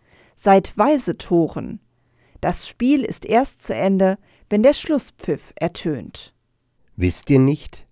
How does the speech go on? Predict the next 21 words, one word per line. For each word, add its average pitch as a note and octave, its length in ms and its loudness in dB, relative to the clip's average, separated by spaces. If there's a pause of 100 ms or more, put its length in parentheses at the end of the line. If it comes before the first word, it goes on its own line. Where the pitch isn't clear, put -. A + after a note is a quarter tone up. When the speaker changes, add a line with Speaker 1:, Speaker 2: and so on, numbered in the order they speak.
Speaker 2:
dass - 180 -6
die E2+ 160 -2
Läufer A#2 380 2
im D3 100 -2
Stadion A#2+ 600 -2
zwar - 300 -4
alle B2+ 140 0
laufen, C3 680 -2 (340)
aber F#2 140 -2
dass E2+ 200 -4
nur - 200 -2
einer C#3 320 4
den C#3 180 0
Siegespreis F#2 800 -4
gewinnt? F#2+ 600 -4 (460)
Lauft E2 460 -2
so, A#2 400 2 (300)
dass C3+ 280 0
ihr D3+ 200 4
ihn E2 240 -4
gewinnt. D2+ 580 -8